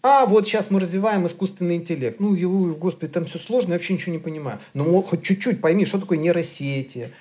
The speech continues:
как они развиваются, а чем отличается мозг человека от, э, э, машины, чем они отличаются. Это же важно для того, чтобы решить какую-то твою практическую задачу. Понятно, что ты не разберешься во всем, ты не специалист,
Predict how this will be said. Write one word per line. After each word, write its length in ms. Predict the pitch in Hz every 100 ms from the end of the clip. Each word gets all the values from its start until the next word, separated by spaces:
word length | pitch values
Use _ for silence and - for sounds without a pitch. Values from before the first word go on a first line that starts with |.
| -
как 180 | 180 190
они 180 | 185
развиваются, 680 | 180 165 185 151 143 135 131
а 20 | 156
чем 180 | 214
отличается 720 | 208 202 185 196 190 185 185 - -
мозг 360 | 165 208 214 -
человека 760 | - 170 175 175 160 151 139 160
от, 320 | 170 - -
э, 460 | 170 165 160 156 151 - - - -
э, 300 | 165 147 143
машины, 1200 | 139 151 170 160 170 - 180 170 156 147 139 139 -
чем 320 | - 254 202
они 160 | 165 165
отличаются. 880 | 165 196 - 190 135 104 - - -
Это 200 | 170 220
же 140 | 196 208
важно 400 | 247 240 165 151
для 140 | 170
того, 180 | 202 233
чтобы 300 | - 185 175
решить 260 | 185 240
какую-то 560 | - 190 214 202 185 175
твою 260 | 175 180 208
практическую 480 | 190 - 196 -
задачу. 280 | 185 175 -
Понятно, 220 | 170 277 -
что 80 |
ты 60 | 233
не 100 | 208
разберешься 560 | 190 165 196 143 - 156
во 140 | 131
всем, 260 | 151 151 123
ты 320 | 175 151 147
не 140 | 151
специалист, 560 | 165 190 - 196 139